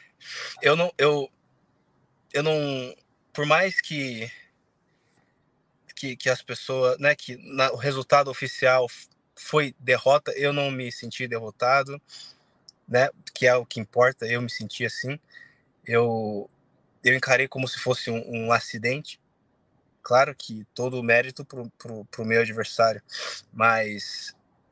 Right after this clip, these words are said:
ali fo-, o foco foi todo pra, pra, pra voltar melhor, pra voltar o quanto antes, e, e voltar mais forte, não me sentir derrotado, que é, essa é a,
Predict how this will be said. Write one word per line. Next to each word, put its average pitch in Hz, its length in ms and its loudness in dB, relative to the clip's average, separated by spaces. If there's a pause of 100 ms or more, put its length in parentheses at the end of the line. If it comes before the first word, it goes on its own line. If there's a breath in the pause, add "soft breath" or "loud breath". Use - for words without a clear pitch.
(560)
ali 120 280 2
fo-, 135 280 -6
o 131 80 -12
foco - 380 2
foi 139 180 0
todo 170 380 -2
pra, 139 460 4
pra, 127 280 4
pra 127 200 4
voltar 123 440 2
melhor, 123 440 4
pra 120 180 2
voltar 123 320 0
o 120 40 0
quanto 131 340 -4
antes, 147 360 -4 (840 soft breath)
e, 110 760 -8 (180)
e 127 80 -2
voltar 143 560 2
mais 190 340 0
forte, 160 480 2
não 123 160 -4
me 123 100 -6
sentir 120 540 -6 (140)
derrotado, 120 640 0
que - 120 -4
é, 131 280 0
essa 139 220 0
é 131 100 6
a, 123 220 0